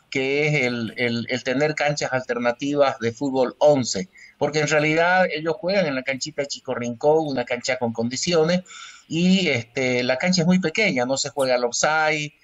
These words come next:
eh, los despejes y chutes largos, ellos no lo logran hacer porque la cancha es pequeña, pases de cinco, diez, quince metros, lo más largo,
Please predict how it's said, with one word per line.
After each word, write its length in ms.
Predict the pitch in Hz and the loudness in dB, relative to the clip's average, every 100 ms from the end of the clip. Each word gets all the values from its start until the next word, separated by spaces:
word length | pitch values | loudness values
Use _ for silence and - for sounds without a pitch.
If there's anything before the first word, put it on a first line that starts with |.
| _ - | _ -10
eh, 460 | 120 123 120 110 92 | -6 -4 -4 -4 -4
los 180 | 131 131 | -2 -2
despejes 560 | 156 - 170 156 139 | -4 -4 -4 -2 -4
y 100 | 131 | -4
chutes 360 | - 147 143 135 | -8 -8 -6 -2
largos, 520 | 156 170 139 139 143 | 0 0 0 -2 -2
ellos 260 | 135 139 131 | -2 -4 -2
no 140 | 147 | 0
lo 100 | 147 | 2
logran 320 | 139 151 143 139 | 4 4 4 2
hacer 320 | 143 202 185 | 0 0 -2
porque 180 | 139 123 | -2 -2
la 100 | 123 | 0
cancha 260 | 135 139 | -2 -4
es 60 | - | -4
pequeña, 540 | 135 - 175 160 135 | -4 0 0 0 0
pases 320 | 135 143 139 | 0 -2 -2
de 120 | 117 117 | -4 -4
cinco, 420 | 151 156 147 120 | -4 -2 -2 0
diez, 220 | 139 143 | 0 -2
quince 320 | 143 147 127 | -4 -4 0
metros, 340 | 131 151 131 110 | 0 0 0 0
lo 100 | 113 | 2
más 160 | 135 | 2
largo, 460 | 160 165 160 147 | 2 2 2 0